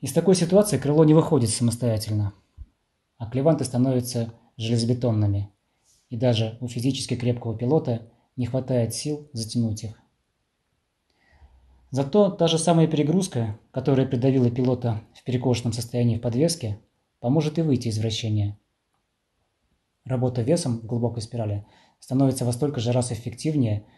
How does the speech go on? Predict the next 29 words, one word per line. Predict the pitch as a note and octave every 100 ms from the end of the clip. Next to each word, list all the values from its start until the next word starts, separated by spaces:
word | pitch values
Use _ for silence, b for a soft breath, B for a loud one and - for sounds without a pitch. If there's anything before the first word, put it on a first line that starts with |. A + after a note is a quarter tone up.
| b _
во | A#2+ A#2
сколько | C#3 C3
раз | B2 C3+
возросла | A#2+ A2+ G#2+ - B2
перегрузка. | A2+ A2 G#2+ - G#2+ G2+ _ _ _ _ _ _ _ _ _ _ _ _ _ -
Пилоту | C3+ F#3+ D3
достаточно | C#3 D#3+ D3 -
лишь | C#3 D3 D3 D3+
слегка | C#3+ C#3+ D3+ C#3
перекоситься | C3 C#3 D3 G#3 F#3
в | B2
подвеске | C3+ B2 A#2+ - A2 A2 -
и | C3+
изменить | B2 C#3 C#3 -
крен | C#3 D#3 -
на | B2+
противоположный | B2 A#2 C3 C3+ C#3+ A#2 G2+ G2+ -
к | A#2
вращению, | A#2 - A2 G#2 F#2+ - _ _
чтобы | - A#2 A2+
выйти | D3 D3
из | G#2
глубокой | A2+ A#2 A2+
спирали. | G#2+ A2+ G#2+ G2 F#2+ _ _ _ _ _ _ _ b b b b b b b b b b _ -
Вместо | D3 F3+ E3+
этого | F#3+ E3+
пилот | D#3+ D3+ C#3+
бросил | C3+ C#3 C3
клеванты | B2 C3 F#3 F3+ E3